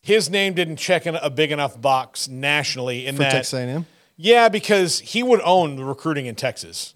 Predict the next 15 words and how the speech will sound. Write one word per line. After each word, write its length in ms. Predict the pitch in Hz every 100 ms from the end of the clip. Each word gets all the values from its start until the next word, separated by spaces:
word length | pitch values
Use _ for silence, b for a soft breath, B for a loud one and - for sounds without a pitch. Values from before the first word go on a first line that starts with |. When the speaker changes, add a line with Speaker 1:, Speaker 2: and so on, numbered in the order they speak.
| -
Speaker 1:
as 180 | 156 120
much 200 | 160 143
as 100 | 139
anybody 340 | 147 131 117
could. 320 | - 127 80 -
Speaker 2:
Yeah. 200 | 131 123
Speaker 1:
Right? 200 | 139 139
He 100 | 156
would 100 | 143
do 120 | 147
really 280 | 139 135 127
well 340 | 127 135 131
with 120 | 120 -
that. 240 | 87 - b b b b b b b
Um, 520 | 135 127 120 120 101